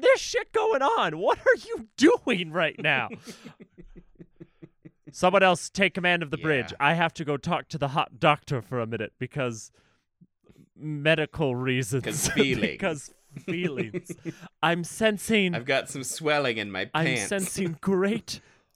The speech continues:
Speaker 1: horniness. So much
Speaker 2: <laughs>
Speaker 1: horniness. I was like, "What is, what the hell are you doing?" I'm hoping it's a bad edit, but it didn't feel that way. It felt like they were like,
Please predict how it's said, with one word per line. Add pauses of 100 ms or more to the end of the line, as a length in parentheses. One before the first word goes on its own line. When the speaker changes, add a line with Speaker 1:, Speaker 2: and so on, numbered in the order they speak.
(120)
Speaker 1:
horniness. (240)
So (100)
much (160)
Speaker 2:
<laughs>
Speaker 1:
horniness. (340)
I
was
like,
"What
is,
what
the
hell
are
you (160)
doing?" (320)
I'm
hoping
it's
a
bad
edit, (360)
but
it
didn't
feel
that
way.
It
felt
like
they
were
like,